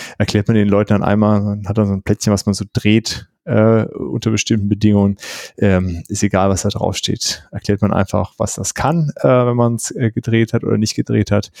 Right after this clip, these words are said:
äh, und das war's und dann die, die Moves auf den Karten, die da auf Englisch draufstehen, ob die jetzt Englisch oder Deutsch oder was auch immer sind, ähm, ist, ist egal, ähm, äh, finde ich, äh, genau, ist ein cooles Zwei-Personen-Spiel,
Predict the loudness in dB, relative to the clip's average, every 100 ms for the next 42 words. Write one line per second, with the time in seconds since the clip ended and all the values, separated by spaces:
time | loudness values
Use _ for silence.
0 | -18 -18 -14 -2 2 2 0 -2 -2 -2
1 | 0 0 0 -2 -6 -4 -4 -2 0 0
2 | -2 _ _ _ 0 0 4 4 4 2
3 | 0 0 -2 -2 0 0 0 2 2 0
4 | -4 -4 -4 -6 -6 -6 -4 -4 -6 -10
5 | _ _ _ _ _ _ -20 -12 -4 -2
6 | 2 2 2 0 0 0 0 2 2 2
7 | 2 -2 0 2 2 0 0 -2 -2 -6
8 | -10 -16 -16 -16 -2 2 2 2 -2 -12
9 | _ -14 -12 -6 -4 -4 -2 2 4 2
10 | 2 2 2 2 2 -2 -4 _ _ _
11 | _ -2 0 0 0 0 2 0 -2 -4
12 | -2 0 0 -2 -6 -12 -20 _ _ _
13 | _ -4 -4 -6 _ -10 -4 -2 -2 -2
14 | 0 0 0 0 2 2 2 0 0 4
15 | 6 6 4 4 0 -6